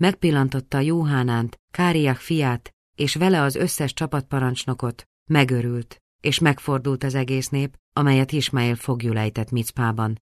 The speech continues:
és visszament Jóhánához, Káriach fiához. Ismáél, Netanyá fia pedig nyolc emberrel elmenekült Jóhánán elől, és az ammóniakhoz ment. A júdaiak Egyiptomba akarnak menni.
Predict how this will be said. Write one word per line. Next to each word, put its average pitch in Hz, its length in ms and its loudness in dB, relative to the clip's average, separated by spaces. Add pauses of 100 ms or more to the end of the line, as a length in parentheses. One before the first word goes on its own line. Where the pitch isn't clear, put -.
és 139 180 -4
visszament 139 540 0
Jóhánához, 135 840 0 (180)
Káriach 151 500 2
fiához. 104 760 -4 (280)
Ismáél, 139 800 0 (160)
Netanyá 131 540 2
fia 151 340 0
pedig 123 460 -4 (120)
nyolc 180 360 2
emberrel 120 640 0 (140)
elmenekült 135 720 0
Jóhánán 113 680 0
elől, 110 360 -2 (220)
és 180 220 4
az 147 120 -2
ammóniakhoz 107 840 -2
ment. 101 460 -4 (420)
A 139 60 2
júdaiak 160 720 2
Egyiptomba 117 680 -2
akarnak 110 480 -4
menni. 104 400 -4